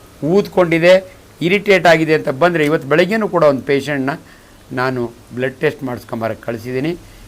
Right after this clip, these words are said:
ಯಾಕಂದರೆ ಅದು ನೋಡಿದ ತಕ್ಷಣ, "ಇವನಿಗೆ ಸಕ್ಕರೆ ಕಾಯಿಲೆ ಇಲ್ಲ ಡಾಕ್ಟ್ರೆ, ನನಗೆ ಸಕ್ಕರೆ ಕಾಯಿಲೆ." "ಅಪ್ಪ, ಮಾಡಿಸ್ಕೊಂಬ" ಅಂದರೆ ಮುನ್ನೂರ ಎಪ್ಪತ್ತೈದು ಇದೆ. So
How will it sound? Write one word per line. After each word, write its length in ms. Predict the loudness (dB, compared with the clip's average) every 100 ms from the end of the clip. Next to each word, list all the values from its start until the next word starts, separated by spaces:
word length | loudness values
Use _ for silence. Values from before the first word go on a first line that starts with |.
| -14 -6
ಯಾಕಂದರೆ 580 | -4 -2 0 2 2 0
ಅದು 160 | -6 -4
ನೋಡಿದ 320 | 0 0 0
ತಕ್ಷಣ, 240 | -2 -4 -4
"ಇವನಿಗೆ 300 | -4 -4 -4
ಸಕ್ಕರೆ 420 | -6 -6 -4 -2
ಕಾಯಿಲೆ 280 | 0 0 0
ಇಲ್ಲ 180 | 0 2
ಡಾಕ್ಟ್ರೆ, 340 | 0 -2 -4
ನನಗೆ 220 | -4 -6
ಸಕ್ಕರೆ 400 | -6 -8 -4 -4
ಕಾಯಿಲೆ." 260 | 0 0 -2 -8 -20 -10
"ಅಪ್ಪ, 140 | -2
ಮಾಡಿಸ್ಕೊಂಬ" 600 | 0 2 2 0 -4 -2 -2
ಅಂದರೆ 200 | -2 -4
ಮುನ್ನೂರ 420 | -4 -4 -4 -2
ಎಪ್ಪತ್ತೈದು 640 | -2 -4 -8 -6 -8 -8
ಇದೆ. 240 | -6 -6 -6 -10 -20 -20
So 60 | -6